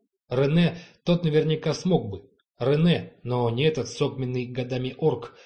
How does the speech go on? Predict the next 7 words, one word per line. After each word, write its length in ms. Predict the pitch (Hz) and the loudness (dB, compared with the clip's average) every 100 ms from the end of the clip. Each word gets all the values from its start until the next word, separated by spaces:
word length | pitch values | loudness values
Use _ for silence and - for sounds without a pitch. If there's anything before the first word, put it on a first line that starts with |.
| _ - | _ 0
мудрый, 460 | 147 170 131 110 | 2 4 2 -2
возможно, 420 | 101 110 131 127 | -4 -2 -2 -2
даже 240 | 127 123 123 | 0 0 0
добрый, 400 | 143 135 107 101 | 0 0 0 -2
но 340 | 143 117 - 135 | -2 -4 -6 -8
опустивший 680 | - 143 - 123 - 123 | -6 -4 -4 -6 -6 -6
руки. 380 | 117 107 101 | -6 -8 -14